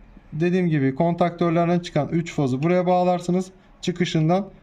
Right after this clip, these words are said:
motorlara bağlarsınız ve motorlar aşırı akım çektiği zaman buradaki kapalı kontağı açılır ve kumanda devresinin enerjisini keser. Termik röle kontrolünde avometrenin kısa devre konumunu alırız.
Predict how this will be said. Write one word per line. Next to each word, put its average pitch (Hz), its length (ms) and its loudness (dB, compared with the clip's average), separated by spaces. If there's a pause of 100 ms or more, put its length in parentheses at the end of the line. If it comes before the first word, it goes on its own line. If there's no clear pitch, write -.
(140)
motorlara 165 560 2
bağlarsınız 175 680 2
ve 175 80 2
motorlar 175 520 2
aşırı 165 280 2
akım 170 220 0
çektiği 170 440 0
zaman 160 340 2
buradaki 165 420 2
kapalı 156 380 0
kontağı 147 400 2
açılır 160 420 2
ve 180 160 2 (200)
kumanda 175 440 2
devresinin 139 680 0
enerjisini 143 540 0
keser. 127 360 -4
Termik 196 400 0
röle 202 260 0
kontrolünde 165 600 2
avometrenin 185 680 0
kısa 196 320 -4
devre 180 300 2
konumunu 156 440 0
alırız. 135 320 0